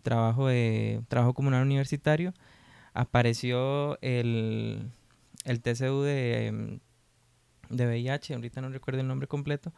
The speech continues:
pero yo dije, "Aquí es la oportunidad para ligarme al tema de V I H", y trabajé con un hogar que, em, trabaja con personas con V I H ahí en San José, y ahí fue como mi primera experiencia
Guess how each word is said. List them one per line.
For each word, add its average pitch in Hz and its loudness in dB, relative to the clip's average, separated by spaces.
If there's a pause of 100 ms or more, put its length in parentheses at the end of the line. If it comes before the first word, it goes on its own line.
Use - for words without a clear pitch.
(1500)
pero 147 6
yo 139 4
dije, 135 4
"Aquí 127 -2
es 120 2
la 120 2
oportunidad 123 -2
para 120 0
ligarme 117 0 (120)
al 123 -4
tema 113 -2
de 113 -2
V 113 0
I 123 0
H", 147 -2 (160)
y 131 0
trabajé 123 2
con 127 -2
un 131 0
hogar 139 2
que, 113 0
em, 120 -8 (220)
trabaja 123 0
con 135 -4
personas 131 -2
con 139 -6
V 143 0
I 151 2
H 156 -2 (680)
ahí 120 -2
en 131 0
San 147 -2
José, 156 -4 (420)
y 147 0 (100)
ahí 127 0
fue 123 -8
como 139 -4
mi 131 -4
primera 117 -2
experiencia 117 -10